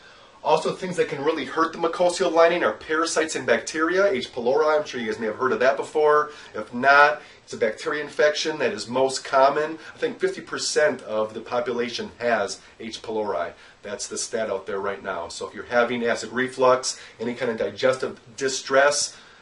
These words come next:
definitely try to figure that out. Contact your nutritionist and see if they offer a test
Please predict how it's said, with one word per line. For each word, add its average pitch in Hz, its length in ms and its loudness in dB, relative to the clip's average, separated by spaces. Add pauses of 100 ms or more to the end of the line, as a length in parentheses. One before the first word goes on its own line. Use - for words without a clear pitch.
(160)
definitely 147 500 0
try 147 120 -4
to 117 60 -2
figure 139 300 -4
that 131 200 6
out. 135 360 8
Contact 135 520 -4
your 127 100 -10
nutritionist 151 600 -6
and 117 100 -8
see 131 180 -6
if 127 100 -4
they 123 120 -2
offer 123 260 2
a 110 80 -2
test 139 400 0